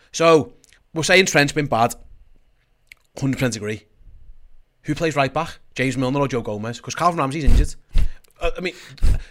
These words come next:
three, the three worst players, probably on the, three of the four, I think, worst players on the pitch tonight, 'cause Fabinho was f-, rubbish, I keep saying. So there's your options. So he, he, he, that's where we're at now. We, we, the backup right back's injured.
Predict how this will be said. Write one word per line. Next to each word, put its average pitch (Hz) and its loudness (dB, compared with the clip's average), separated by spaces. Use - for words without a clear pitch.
three, 214 2
the 196 6
three 190 4
worst 175 6
players, 151 0
probably 170 0
on 151 0
the, 143 -8
three 208 0
of 208 4
the 208 -4
four, 160 4
I 160 0
think, 160 -8
worst 131 0
players 120 -6
on 120 -6
the 120 -12
pitch 117 -14
tonight, 127 -8
'cause - -16
Fabinho 117 -6
was 107 -12
f-, - -18
rubbish, 123 -6
I - -14
keep 113 -12
saying. 127 -8
So 170 -6
there's 190 0
your 190 0
options. 202 -8
So 180 -2
he, 185 -10
he, 180 -4
he, 175 -8
that's 175 0
where 170 0
we're 160 2
at 165 2
now. 185 -6
We, 160 -4
we, 160 -6
the 151 -6
backup 160 2
right 127 2
back's - -6
injured. 127 -8